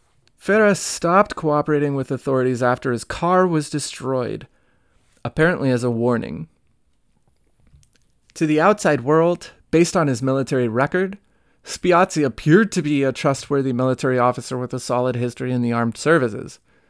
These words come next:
Behind the scenes, of course, there were rumors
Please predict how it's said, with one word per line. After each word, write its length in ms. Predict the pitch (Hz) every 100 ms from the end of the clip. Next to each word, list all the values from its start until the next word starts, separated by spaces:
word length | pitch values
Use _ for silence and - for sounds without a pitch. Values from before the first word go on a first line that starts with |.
| _ _ -
Behind 440 | 120 110 165 202
the 80 | 165
scenes, 360 | - 180 185 143
of 100 | 135
course, 480 | 156 196 214 - - _ _ _ _ _ _
there 140 | 139
were 180 | 131 131
rumors 680 | 117 175 196 147 139 139 -